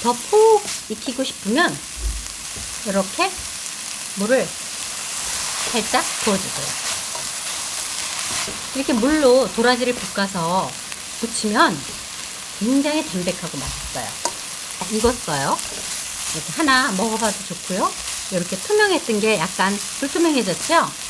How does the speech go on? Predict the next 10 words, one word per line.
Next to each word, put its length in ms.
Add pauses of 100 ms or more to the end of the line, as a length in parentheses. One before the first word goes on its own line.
(320)
그러면 360 (560)
이때 180 (1000)
마늘, 420 (3250)
소금 260
약간, 300 (960)
이건 140
소금으로 440
간을 260
할 140
겁니다. 580